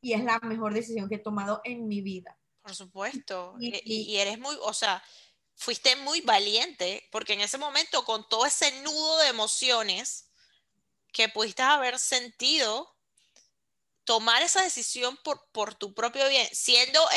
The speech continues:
Speaker 2: entre comillas, el trabajo de tus sueños.
Speaker 1: Exacto.
Speaker 2: O sea, eh, eh, y, o sea, trato de ponerme en tus zapatos en ese momento y tuvo que haber sido una decisión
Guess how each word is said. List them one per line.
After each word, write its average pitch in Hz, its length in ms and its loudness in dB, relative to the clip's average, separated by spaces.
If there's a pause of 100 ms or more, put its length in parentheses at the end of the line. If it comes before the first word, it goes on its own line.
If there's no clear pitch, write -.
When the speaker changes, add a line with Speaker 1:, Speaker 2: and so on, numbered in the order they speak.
Speaker 2:
entre 233 240 2
comillas, 233 800 0 (100)
el 220 220 0
trabajo 208 400 4
de 277 80 0
tus 226 200 -8
sueños. 202 540 -4 (800)
Speaker 1:
Exacto. 220 640 -2 (220)
Speaker 2:
O - 140 -10
sea, 220 360 4 (200)
eh, 214 260 -2
eh, - 240 -6
y, 190 300 -8
o 202 140 -6
sea, 233 260 4
trato 262 320 4
de 359 80 6
ponerme 269 420 4
en 320 80 -2
tus - 140 -4
zapatos 226 500 4
en 208 140 2
ese 226 240 2
momento 240 600 0 (680)
y - 120 -2
tuvo 233 200 4
que - 60 6
haber 233 120 6
sido 254 160 -2
una 277 120 4
decisión 233 460 0